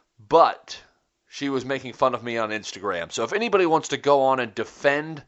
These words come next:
my honor on Instagram, I'd appreciate it. iTunes reviews, emails, or any other kind of honest feedback are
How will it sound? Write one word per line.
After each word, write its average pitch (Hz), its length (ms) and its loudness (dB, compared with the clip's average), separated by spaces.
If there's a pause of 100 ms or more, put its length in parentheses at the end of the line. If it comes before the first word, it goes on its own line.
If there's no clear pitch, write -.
(300)
my 120 300 0
honor 117 480 2
on 104 160 -2
Instagram, 95 680 -10 (140)
I'd 95 180 -2
appreciate 85 640 -12
it. - 240 -16 (520)
iTunes 135 500 -2
reviews, 143 680 -4
emails, 151 640 -2
or 127 160 2
any 143 240 -8
other 131 160 -4
kind 139 260 -4
of - 120 -12 (100)
honest 135 340 -2
feedback 151 640 -8
are 117 200 2